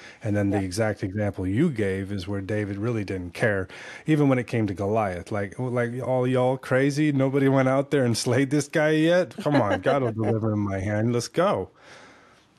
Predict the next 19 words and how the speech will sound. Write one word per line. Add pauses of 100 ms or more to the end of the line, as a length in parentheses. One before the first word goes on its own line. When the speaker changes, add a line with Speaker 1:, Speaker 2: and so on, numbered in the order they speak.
(260)
Speaker 1:
And
he's
ready
to
go
because
it's
this
idea
of
walking
with
God,
not
just
having
this
claim
to